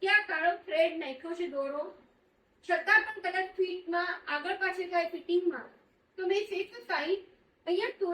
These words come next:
એ ટેપ લગાડી છે. આ આપણે ટુ એ ટેપ ફિટ કરી શકશું, લગાડી શકશું એમાં.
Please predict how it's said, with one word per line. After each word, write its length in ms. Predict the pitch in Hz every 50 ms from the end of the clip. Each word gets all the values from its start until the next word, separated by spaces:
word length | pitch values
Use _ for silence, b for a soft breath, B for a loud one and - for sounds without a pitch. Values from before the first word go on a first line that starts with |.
| 359
એ 80 | 392 392
ટેપ 240 | - 349 349 349 339 330 320
લગાડી 380 | 294 294 285 277 262 269 269 -
છે. 120 | - 330 381 - - - _ _ _ _ _ _ _ _ _ _ _ _ _ _ _ _ _ _ _ _ -
આ 120 | 339 381
આપણે 240 | 403 381 339 370 403
ટુ 140 | - 370 339 311 320 339
એ 40 | 359
ટેપ 240 | 381 381 427 523 - - - - _ - _ _ _ _ _ _ _ -
ફિટ 200 | 381 392 381 - - -
કરી 240 | 349 330 294 294 -
શકશું, 340 | 311 269 - - 349 330 339
લગાડી 360 | 339 339 349 330 311 311 294 -
શકશું 440 | 311 254 - - - 269 240 254 240 233
એમાં. 200 | 220 202 233